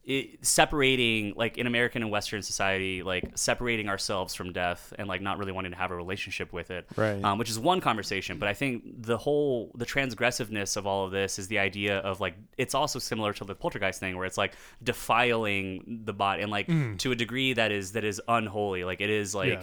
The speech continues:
Speaker 1: it's, uh, it's a transgressive, like, inhuman
Speaker 2: Which was also
Speaker 1: sin against
Speaker 2: in
Speaker 1: nature in a
Speaker 2: Psycho.
Speaker 1: way.
Speaker 3: 'Cause
Speaker 2: The
Speaker 3: you
Speaker 2: same thing.
Speaker 1: Yep.
Speaker 3: Yeah. Mm-hmm.
Speaker 1: Yeah, it's him.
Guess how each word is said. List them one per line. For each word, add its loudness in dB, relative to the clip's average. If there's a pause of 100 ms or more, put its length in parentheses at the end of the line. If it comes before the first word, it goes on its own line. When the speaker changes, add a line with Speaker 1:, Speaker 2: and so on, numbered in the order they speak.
(100)
Speaker 1:
it's, -2
uh, 0
it's -4
a -2
transgressive, -2
like, 0
inhuman -2
Speaker 2:
Which -2
was 2
also 6
Speaker 1:
sin 8
against 4
Speaker 2:
in 2
Speaker 1:
nature 4
in 6
a 4
Speaker 2:
Psycho. 4
Speaker 1:
way. 2 (200)
Speaker 3:
'Cause -4
Speaker 2:
The 2
Speaker 3:
you 2
Speaker 2:
same 2
thing. 2
Speaker 1:
Yep. -2 (460)
Speaker 3:
Yeah. -8
Mm-hmm. -6 (140)
Speaker 1:
Yeah, 8
it's 4
him. 2